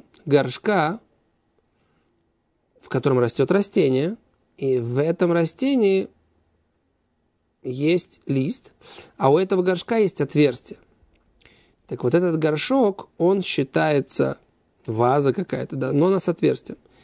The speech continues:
И в ней растёт некое, некое комнатное растение. Ну, не, оно не обязательно комнатное должно быть, но оно растёт в горшке. И он написал на этом,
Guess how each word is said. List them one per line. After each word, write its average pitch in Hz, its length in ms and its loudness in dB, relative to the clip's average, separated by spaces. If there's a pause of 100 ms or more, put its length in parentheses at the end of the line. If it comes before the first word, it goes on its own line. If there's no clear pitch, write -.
(160)
И - 80 -6
в 135 80 0
ней 233 140 4
растёт 180 300 2
некое, 147 480 2
некое 135 600 2
комнатное 139 460 2
растение. 123 480 -2 (440)
Ну, 302 180 -8
не, 185 80 -2
оно 160 140 2
не 175 100 4
обязательно 214 300 0
комнатное 156 380 0
должно 135 320 -2
быть, 151 160 -4 (120)
но 156 100 -2
оно 185 120 4
растёт 214 440 0 (320)
в 135 100 -6
горшке. 147 460 0 (640)
И 226 280 0
он 196 200 4
написал 190 800 0 (120)
на 156 360 2
этом, 147 420 -2